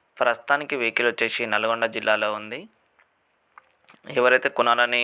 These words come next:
అనుకుంటున్నారో వాళ్ళు మాత్రమే ఓనర్కి కాల్ చేయండి. ఎలాంటి టైం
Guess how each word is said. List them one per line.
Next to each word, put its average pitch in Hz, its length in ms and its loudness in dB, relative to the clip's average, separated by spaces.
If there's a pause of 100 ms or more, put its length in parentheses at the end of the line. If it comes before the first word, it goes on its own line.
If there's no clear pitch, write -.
(140)
అనుకుంటున్నారో 113 560 0
వాళ్ళు 107 240 2
మాత్రమే 113 420 -2
ఓనర్కి 104 380 0
కాల్ 101 240 4
చేయండి. 104 380 -4 (880)
ఎలాంటి 127 440 0
టైం 117 140 -2